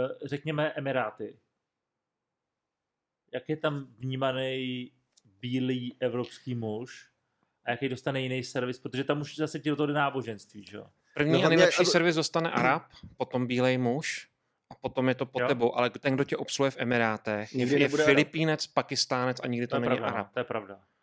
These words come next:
Speaker 1: Ale i do-, dobře, ten, kdo tě tam checkuje na hotelu,
Speaker 3: Tak to taky nebude Arab.
Speaker 1: taky nebude Arab, máš pravdu, no.
Speaker 2: Jo.
Speaker 1: Nebude.
Speaker 3: Těch je vlastně, jich je tam jako málo,
Speaker 1: A,
Speaker 3: eh,
Speaker 1: a ty
Speaker 3: svým
Speaker 1: dělají úplně
Speaker 3: způsobem jako
Speaker 1: jiné věci, no.
Speaker 3: nemusí pracovat a pokud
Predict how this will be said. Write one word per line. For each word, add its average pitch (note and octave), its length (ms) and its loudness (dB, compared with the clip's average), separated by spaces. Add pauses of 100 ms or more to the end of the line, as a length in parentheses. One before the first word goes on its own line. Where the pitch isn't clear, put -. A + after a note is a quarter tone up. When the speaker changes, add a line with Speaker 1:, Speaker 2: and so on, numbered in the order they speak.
(140)
Speaker 1:
Ale E3+ 320 4 (160)
i D#3 80 -2
do-, D#3 200 -2
dobře, B2 300 0 (120)
ten, C#3+ 220 0
kdo D3+ 120 0
tě D#3+ 120 -4
tam D3+ 260 -2
checkuje C3+ 460 2
na A#2+ 140 0
hotelu, A#2+ 760 -2 (540)
Speaker 3:
Tak B2+ 120 -2
to C#3+ 80 2
taky C3 160 2
nebude A2 220 0
Arab. F#2+ 140 -6
Speaker 1:
taky C3 240 -4
nebude G#2+ 220 -6
Arab, G2 200 -10
máš G#2+ 120 -10
pravdu, G2+ 320 -8
no. F2+ 220 -20
Speaker 2:
Jo. G#2 160 -6 (480)
Speaker 1:
Nebude. G2+ 360 -12 (220)
Speaker 3:
Těch - 180 -2
je C#3+ 60 0
vlastně, B2 360 -4
jich A#2+ 160 -6
je A#2+ 60 -8
tam A#2+ 120 -2
jako A#2+ 180 -2
málo, A2+ 500 2
Speaker 1:
A, A2+ 300 -8 (220)
Speaker 3:
eh, A2 100 -4
Speaker 1:
a A2+ 60 -4
ty - 60 -8
Speaker 3:
svým A#2+ 80 -4
Speaker 1:
dělají A2 60 0
úplně A2+ 120 4
Speaker 3:
způsobem A2+ 260 -2
jako B2 120 4
Speaker 1:
jiné C#3 60 4
věci, C3 100 2
no. C3+ 60 4
Speaker 3:
nemusí C#3 240 0
pracovat C3 540 0
a B2+ 40 -2
pokud B2 240 -6